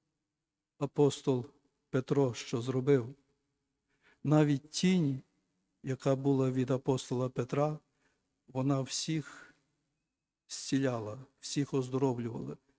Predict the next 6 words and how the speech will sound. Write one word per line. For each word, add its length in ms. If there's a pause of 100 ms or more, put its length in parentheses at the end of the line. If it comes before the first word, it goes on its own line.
Всі 220
хотіли 500
бодай 420
в 160
тінь 300
попасти, 680